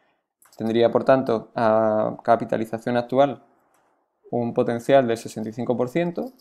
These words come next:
de un setenta y dos, setenta y dos coma cinco si le sumamos el, el dividendo quedará en dos mil veintidós y por tanto, bueno, perdón, en dos mil veintiuno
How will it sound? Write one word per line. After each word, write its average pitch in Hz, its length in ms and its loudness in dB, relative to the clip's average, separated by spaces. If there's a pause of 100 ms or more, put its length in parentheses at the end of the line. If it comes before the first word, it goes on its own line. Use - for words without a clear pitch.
de 117 160 -6
un 117 80 -6
setenta 117 360 -6
y 120 80 0
dos, 120 360 -2
setenta 117 260 -8
y 123 60 -2
dos 120 120 -2
coma 120 200 -4
cinco 139 320 -6
si - 120 -8
le 110 80 -4
sumamos 113 420 -6
el, 113 340 -4
el 120 140 -4
dividendo 117 440 -2
quedará 110 240 -2
en 113 100 -4
dos 113 100 -6
mil 117 180 -4
veintidós 135 400 -6
y 165 40 -10
por - 160 -12
tanto, 117 580 -6
bueno, 117 220 -16
perdón, 110 340 -6
en 110 60 -4
dos 107 80 -4
mil 110 140 -4
veintiuno 135 460 -4